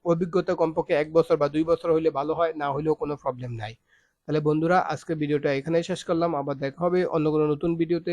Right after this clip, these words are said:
সে পর্যন্ত আপনারা আমাদের সাথেই থাকুন, আর যদি আমাদের এই ভিডিওটা ভালো লাগে অবশ্যই কমেন্ট করে জানাবেন।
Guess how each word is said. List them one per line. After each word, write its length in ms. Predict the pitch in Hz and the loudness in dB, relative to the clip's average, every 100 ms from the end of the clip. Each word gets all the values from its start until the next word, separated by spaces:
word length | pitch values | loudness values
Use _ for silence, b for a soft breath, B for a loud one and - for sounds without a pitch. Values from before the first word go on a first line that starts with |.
| 170 | -4
সে 140 | 160 | -6
পর্যন্ত 320 | 143 139 143 | -6 -4 -2
আপনারা 340 | 143 139 143 143 139 | -4 -4 -2 0 0
আমাদের 360 | 151 139 139 143 131 139 | -2 -2 -2 -4 -6 -4
সাথেই 300 | 143 135 180 | -2 0 -2
থাকুন, 360 | 175 180 185 185 175 _ _ _ _ _ - | -2 -4 -2 -2 -4 _ _ _ _ _ -6
আর 100 | 135 | -2
যদি 240 | 139 147 151 | 0 2 2
আমাদের 380 | 143 147 147 147 | 0 -2 -2 -2
এই 140 | 151 | -2
ভিডিওটা 440 | 147 147 151 147 143 | -2 -2 0 0 -2
ভালো 220 | 147 165 | -2 0
লাগে 240 | 170 165 175 - | 0 0 -2 -2
অবশ্যই 540 | 147 147 139 - 143 - | -2 -2 -2 -6 -6 -4
কমেন্ট 260 | 143 156 170 | -2 -2 -2
করে 180 | 180 175 | -4 -2
জানাবেন। 380 | 175 175 180 | -2 0 -2